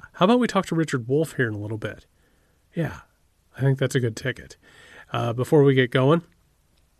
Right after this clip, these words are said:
a couple of important housekeeping notes, including an exciting announcement.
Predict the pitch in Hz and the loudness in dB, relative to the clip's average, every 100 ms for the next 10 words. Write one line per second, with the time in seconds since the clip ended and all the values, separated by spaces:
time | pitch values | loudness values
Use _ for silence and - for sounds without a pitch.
0 | - - - 147 147 139 131 117 156 135 | -20 -6 2 4 6 6 4 0 0 0
1 | - 127 127 - - - 143 131 117 120 | -4 -6 -6 -8 -16 -2 0 0 -2 0
2 | 139 131 143 135 147 151 147 131 - 131 | 0 0 -2 2 6 8 6 2 -2 0
3 | 127 - 131 127 143 120 120 143 - - | 0 -2 -2 2 2 0 -2 -4 -6 -12